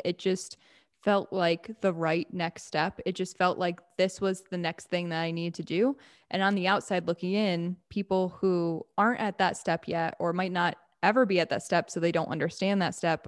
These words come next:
are like, "Oh my gosh, like, that's crazy. Like, how are you gonna do X, Y, and Z, blah, blah, blah, blah, blah." But that's because that's not their next step. Like, they're on their own path, they're on their own journey, and they have their own next step.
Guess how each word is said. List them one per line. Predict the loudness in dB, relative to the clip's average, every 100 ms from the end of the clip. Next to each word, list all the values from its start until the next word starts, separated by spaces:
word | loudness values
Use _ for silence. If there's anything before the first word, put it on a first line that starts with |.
| -2
are | 0 2
like, | 0 2
"Oh | 2
my | 2 -2
gosh, | -2 0 0 0
like, | 0 4
that's | 4 2 -2
crazy. | 0 2 4 2 2 2
Like, | 0
how | 4 4
are | 6
you | 6
gonna | 6 6
do | 4
X, | 2
Y, | -2
and | -2 0
Z, | 0 2
blah, | 2
blah, | 2
blah, | 0 -2
blah, | 0
blah." | 2 2 0 -8 -20 -20 -20 _ 4
But | 4 6
that's | 2 4
because | 2 2 2 -6 _
that's | 2 4 4
not | 4 4 6
their | 4 6
next | 2 -2 -4
step. | 0 0 0
Like, | -2 2
they're | 4 4
on | 4
their | 2 0
own | 2 0 0
path, | 0 -2 0
they're | 0
on | 0
their | -2
own | 0 0
journey, | 0 -2 -2
and | -4
they | -4
have | -2
their | -2 -2
own | -2 -2
next | -4 -6
step. | -2 0 0